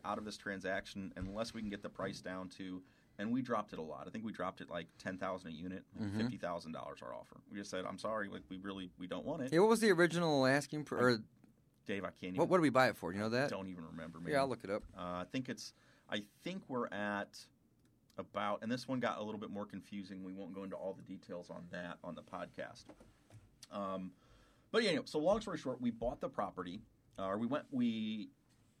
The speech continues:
Speaker 1: we asked for a reduction in the price, and the seller said, "No, I can't do that. I need this m-,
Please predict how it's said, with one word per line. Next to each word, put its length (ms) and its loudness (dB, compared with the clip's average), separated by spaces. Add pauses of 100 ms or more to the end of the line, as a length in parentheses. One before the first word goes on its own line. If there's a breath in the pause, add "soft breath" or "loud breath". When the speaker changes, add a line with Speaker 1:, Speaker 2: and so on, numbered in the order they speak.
(120)
Speaker 1:
we 160 0
asked 260 -2
for 80 -2
a 20 -2
reduction 300 -2
in 40 -2
the 80 -2
price, 280 0
and 80 0
the 40 -4
seller 240 2
said, 300 -2
"No, 280 4
I 80 -2
can't 280 -6
do 180 -4
that. 220 0
I 100 -2
need 220 -2
this 180 -6
m-, 260 -6